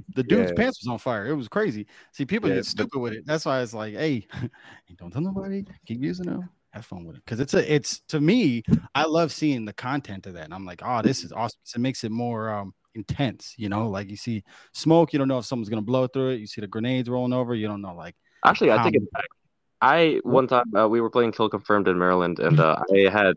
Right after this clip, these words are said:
Speaker 3: cooked a, uh, E G eighteen grenade, and usually I, I shake it up until smoke starts coming out before I throw it. And I cocked my hand back to throw it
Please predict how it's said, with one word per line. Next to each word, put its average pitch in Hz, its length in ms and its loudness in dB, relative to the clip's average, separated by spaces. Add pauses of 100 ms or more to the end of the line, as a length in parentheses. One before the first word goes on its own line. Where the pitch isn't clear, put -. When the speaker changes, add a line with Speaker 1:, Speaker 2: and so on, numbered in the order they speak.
Speaker 3:
cooked - 320 0
a, 95 240 8
uh, 85 300 6 (580)
E 107 100 8
G 110 160 8
eighteen 107 360 4
grenade, 95 340 4
and 87 260 0
usually 107 600 4
I, 92 40 0
I - 20 -2
shake 95 340 2
it 92 80 6
up 90 160 4
until 87 300 2
smoke 90 340 2
starts 82 240 0
coming 87 220 0
out 85 100 2
before 85 280 2
I 82 40 4
throw 95 260 4
it. 92 100 2 (440)
And 95 120 2
I 92 40 4
cocked 131 300 2
my 107 140 2
hand 131 280 2
back 98 200 4
to 98 100 -4
throw 107 280 6
it 92 140 4